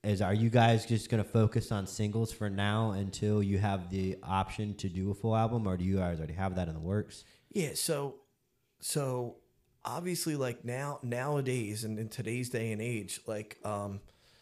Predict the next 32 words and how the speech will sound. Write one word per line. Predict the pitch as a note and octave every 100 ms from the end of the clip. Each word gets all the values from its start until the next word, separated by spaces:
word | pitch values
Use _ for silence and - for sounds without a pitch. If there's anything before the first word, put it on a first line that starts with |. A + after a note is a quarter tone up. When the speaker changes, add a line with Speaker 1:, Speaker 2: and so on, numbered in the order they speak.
| _ _ _ _ _ _ _ _ _ -
Speaker 2:
the | B2+
album | A#2 D3 E3+ E3
thing, | D#3 D3+
it's | B2 -
still | - E3+ D#3+
a |
thing, | B2+ - C3 G2 - -
okay? | G#2+ A2+ G#2 B2 -
But, | A#2+ A2 - _ _ _ _ _ A#2+
um, | A2 G#2+ G#2 G#2 - - _
because | - A#2+ D3+ E3
we're, | D#3+
like, | C#3+ A#2+
super | - - C3 C3+
new, | A2 G#2+ G2 A2+ - _ _ _ _ _ _ _ _ _ _ _ _ _ A2
the, | A#2+ A2+ -
the | A#2+
direction | A#2 A#2 C3 D3+ D#3
that | C3
I | A#2+ B2+
thought | C3 B2+ F#2+
would | A2
be | A#2
the | G#2
best | A2 A#2+ A2+
would | G2 G2
be | G#2
to | F#2+ F#2
put | - A#2 A2+
out | B2+ -
some | - A#2
s-, | -